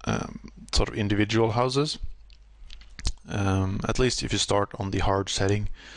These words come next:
you will have to build, uh, one of the big houses that keeps a lot of, uh, families in them.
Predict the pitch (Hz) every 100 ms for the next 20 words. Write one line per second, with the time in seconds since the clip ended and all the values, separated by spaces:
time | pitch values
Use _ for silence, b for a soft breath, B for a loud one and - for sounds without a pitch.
0 | B B 107 98 110 104 - - 98 101
1 | - - - - - - - - - 117
2 | 104 101 98 98 101 - 101 - 107 -
3 | - - B B B B - 113 - -
4 | - 104 - - - - 98 - - -
5 | - - - - - - 98 104 113 123
6 | 139 147 -